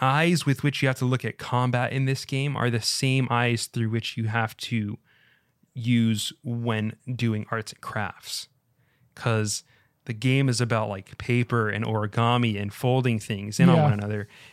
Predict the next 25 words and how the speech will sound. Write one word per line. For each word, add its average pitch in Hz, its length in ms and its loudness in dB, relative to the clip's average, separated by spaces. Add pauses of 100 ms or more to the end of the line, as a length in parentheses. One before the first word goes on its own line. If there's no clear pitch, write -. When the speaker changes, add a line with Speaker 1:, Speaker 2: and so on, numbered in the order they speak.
(100)
Speaker 1:
And 120 340 2 (340)
this 120 440 -2
game 123 420 0
is 110 140 -2
all 113 260 0
about, 104 320 -4
like, - 240 -20
oh, 175 200 4
do 120 120 -4
you 127 140 2
see 147 240 0
the 135 80 0
pattern? 120 420 0
Are 110 120 0
you 120 160 4
able 131 160 2
to, - 220 -2
like, 110 280 -2
fold 135 600 2
the 120 100 2
game 123 360 2
state, 110 400 -6
the 110 80 -8
board 117 360 -2
state, 110 360 -4